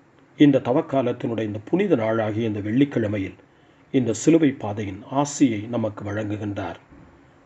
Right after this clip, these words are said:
நாம் இருக்கின்ற இடங்களிலே சிலுவையை நாம் நம்முடைய உடலில் வரைந்து கொள்வோம்.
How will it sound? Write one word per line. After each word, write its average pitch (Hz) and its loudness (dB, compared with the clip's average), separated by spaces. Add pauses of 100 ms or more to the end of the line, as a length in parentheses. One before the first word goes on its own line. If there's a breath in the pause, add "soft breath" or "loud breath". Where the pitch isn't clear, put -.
நாம் 113 2
இருக்கின்ற 151 2
இடங்களிலே 107 -2 (920)
சிலுவையை 123 4 (480)
நாம் 117 0
நம்முடைய 104 -6
உடலில் 170 4
வரைந்து 120 -4
கொள்வோம். 98 -10